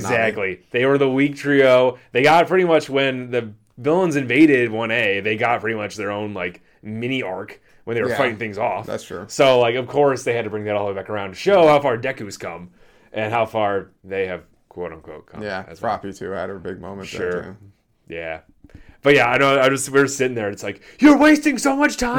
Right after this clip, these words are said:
Speaker 1: No, I
Speaker 2: with
Speaker 1: know.
Speaker 2: flashbacks." No.
Speaker 1: With this dumb kid who's clearly not gonna stop Deku.
Speaker 2: Yeah, the only, the only one I liked, minus the Bakugo one, that was, that was,
Speaker 1: Yeah, we'll
Speaker 2: that
Speaker 1: get
Speaker 2: was
Speaker 1: to Bakugo
Speaker 2: yeah.
Speaker 1: in a second.
Speaker 2: The only one I really liked out of the, um,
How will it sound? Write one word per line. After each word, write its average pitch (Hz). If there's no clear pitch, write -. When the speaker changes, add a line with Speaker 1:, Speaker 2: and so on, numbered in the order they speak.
Speaker 1:
No, 269
I -
Speaker 2:
with -
Speaker 1:
know. 269
Speaker 2:
flashbacks." 277
No. 294
Speaker 1:
With 139
this 127
dumb 131
kid 139
who's 135
clearly 208
not 214
gonna 196
stop 156
Deku. 117
Speaker 2:
Yeah, 143
the 139
only, 247
the 147
only 220
one 143
I 123
liked, 107
minus 147
the 127
Bakugo 92
one, 85
that 101
was, 87
that 92
was, -
Speaker 1:
Yeah, 131
we'll 147
Speaker 2:
that 120
Speaker 1:
get -
Speaker 2:
was 113
Speaker 1:
to 104
Bakugo 92
Speaker 2:
yeah. 82
Speaker 1:
in 80
a -
second. 85
Speaker 2:
The 139
only 240
one 233
I 185
really 165
liked 143
out 127
of 113
the, 110
um, 87